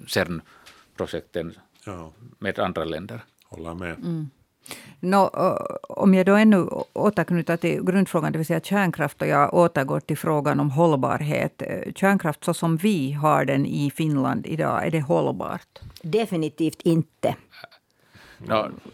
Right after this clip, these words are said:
Speaker 3: Säger du, Pekka?
Speaker 1: erfarenheter har varit väldigt bra i Finland. Både på säkerhetsgrunden och, och på, på, på prisvis.
Speaker 3: Mm.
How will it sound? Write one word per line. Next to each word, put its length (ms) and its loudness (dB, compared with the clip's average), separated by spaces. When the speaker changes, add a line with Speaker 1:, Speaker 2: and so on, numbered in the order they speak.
Speaker 3:
Säger 360 -2
du, 80 -6
Pekka? 320 -10
Speaker 1:
erfarenheter 760 0
har 200 -2
varit 320 -4
väldigt 360 -4
bra 340 0
i 80 -14
Finland. 460 -16
Både 320 -2
på 420 -8
säkerhetsgrunden 1000 -8
och, 200 -14
och 120 -20
på, 380 -14
på, 380 -14
på 80 -10
prisvis. 640 -14
Speaker 3:
Mm. 180 -6